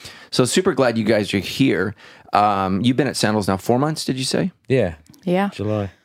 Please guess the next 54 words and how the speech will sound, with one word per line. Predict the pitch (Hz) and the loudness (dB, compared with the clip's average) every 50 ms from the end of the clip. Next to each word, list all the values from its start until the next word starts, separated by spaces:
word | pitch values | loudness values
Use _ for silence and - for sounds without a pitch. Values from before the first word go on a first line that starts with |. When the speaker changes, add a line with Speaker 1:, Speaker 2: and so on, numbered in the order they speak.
| _ _ _ _ _ - | _ _ _ _ _ -12
Speaker 3:
Just | 220 - - - 185 | -12 -10 -8 -6 -6
after | 170 - - 202 | -6 -6 -6 -6
that, | 196 208 | -6 -6
I | 240 | -6
think. | 233 196 - | -8 -10 -2
Speaker 1:
Yeah, | - - 147 - | 0 0 2 2
so | - 170 151 - | 2 0 0 2
Speaker 3:
Yeah. | - | 2
Speaker 1:
not, | - - - | 0 0 0
a | 135 113 127 | 0 2 2
lot | 143 180 202 | 4 4 2
of | 208 202 | 2 0
people | 156 110 117 107 | 0 0 2 2
don't | 113 98 101 | 2 2 2
know | 110 107 110 | 2 2 2
who | 110 107 104 - - | 2 0 0 0 0
you, | 107 104 101 | 0 0 2
who | 110 117 | 2 2
you | 113 104 101 90 | 2 2 2 2
are. | - 110 110 101 98 | 2 2 2 4 2
I | 101 | 2
mean, | 113 120 131 143 | 2 2 0 2
you | |
guys | 143 175 160 135 | 2 0 0 2
have | 120 104 85 - - - | 0 -2 -2 -4 -10 -2
played | - 131 117 113 107 | 0 2 2 2 2
now | 101 95 95 | 2 2 2
at | 98 98 | 2 2
every | 98 95 98 - | 2 0 -2 -2
campus, | - 90 90 87 - 95 101 101 - - - | 0 0 0 2 2 0 -2 -2 -4 -6 -4
but | - 95 104 92 98 | 0 2 2 4 4
if | - | 2
Speaker 3:
Mm-hmm. | 233 240 247 | 2 2 2
Speaker 1:
they | 110 104 | 2 2
missed | 101 101 101 110 120 120 - - | 2 2 2 0 0 -2 -4 -4
a | |
campus, | - - 101 90 85 - 104 98 95 - - - - - | -2 0 0 0 0 2 0 0 0 -2 -4 -6 -2 0
um, | 92 98 92 92 90 90 87 87 92 - - - | 2 2 2 2 2 0 0 0 -2 -2 -2 0
you | 107 104 | 0 2
guys | 104 104 95 | 2 2 0
have | 101 | 0
been | 95 101 95 | 0 2 2
here | 104 92 | 2 0
at | - - | -2 -4
four | - - 107 107 | -2 0 2 2
months. | 101 98 95 101 - - - | 2 2 0 0 -2 0 2
You're | 110 107 | 2 2
also | 107 135 139 - 107 | 2 0 0 0 0
newly | 101 101 104 104 104 98 92 | 0 2 2 2 2 2 2
married, | 92 101 104 95 85 90 92 - | 2 0 0 0 0 -2 -4 -2
so | - 98 | -2 0
you | 95 92 | 2 2
got | - 107 92 | 0 2 2
married | 98 101 101 98 95 95 98 - | 2 2 2 2 2 0 -2 -2